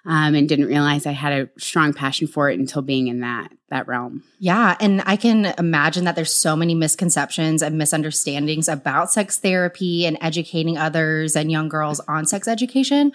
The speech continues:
Speaker 2: So what did that look like, or what have you experienced with that?
Speaker 1: Yeah, that's a really good point and a really good question, and something that even in twenty twenty-two, going into twenty twenty-three, is still very much accurate. Um, something as simple as what the female body is like or what the male body is like, and having that conversation of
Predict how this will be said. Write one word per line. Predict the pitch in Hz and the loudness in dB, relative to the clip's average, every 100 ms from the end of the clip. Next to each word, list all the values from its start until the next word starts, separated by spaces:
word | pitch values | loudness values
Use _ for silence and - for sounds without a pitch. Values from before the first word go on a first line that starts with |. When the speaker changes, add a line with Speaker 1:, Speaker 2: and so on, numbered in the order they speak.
| - - | -4 -6
Speaker 2:
So | - 208 185 | 0 4 4
what | 165 175 | 2 2
did | 196 | 2
that | 190 160 | 2 2
look | 170 170 | 0 -2
like, | 170 165 | -2 0
or | 160 | -2
what | 160 | -2
have | 160 147 | -4 -4
you | 151 | -6
experienced | 151 - - 139 135 110 - - | -6 -8 -6 -6 -6 -10 -14 -14
with | - | -14
that? | 85 - _ - _ _ | -14 -14 _ -20 _ _
Speaker 1:
Yeah, | - 175 160 | 0 2 4
that's | 160 - | 2 2
a | |
really | 202 214 | 2 4
good | 208 - | 2 2
point | 185 156 | 2 4
and | |
a | 156 | 4
really | 151 | 2
good | 151 - | 0 -2
question, | - 135 - 170 147 | -4 -2 0 2 2
and | 151 | 2
something | 156 147 156 | 0 0 2
that | 151 139 | 2 2
even | 156 151 156 | 2 2 2
in | 147 | 2
twenty | 139 - 143 135 | 0 0 2 2
twenty-two, | - 147 139 - - 147 | 2 0 0 0 0 0
going | 143 143 139 | 0 0 2
into | 135 135 | 2 0
twenty | - 135 135 | -2 0 0
twenty-three, | - 139 131 - - 131 | -2 -2 -2 -6 -10 -8
is | - - | -4 -4
still | - - 139 131 | -4 -2 0 0
very | 127 120 123 | 0 0 2
much | 127 127 - | 0 -4 -2
accurate. | 92 - - 67 80 - - - | -2 -2 -6 -6 -6 -8 -10 -6
Um, | 160 147 143 143 | -2 2 4 2
something | 143 190 185 214 | 4 2 4 4
as | 185 | 4
simple | 175 156 160 | 2 2 4
as | 151 - | 2 2
what | 151 143 - | 0 0 -2
the | 156 | 0
female | 156 139 143 | 2 2 2
body | 127 127 - | 0 -2 -2
is | - - | -4 -4
like | - - | -4 -4
or | - | -4
what | 151 143 139 - | 0 0 0 0
the | |
male | 147 143 139 | 2 2 2
body | 131 80 - 101 | -2 -6 -6 -8
is | - - | -6 -6
like, | 104 - | -6 -6
and | 151 135 | -4 0
having | 160 165 160 | 2 4 4
that | 143 120 | 2 0
conversation | 160 151 151 147 131 160 | 0 0 0 -2 0 0
of | 147 | 0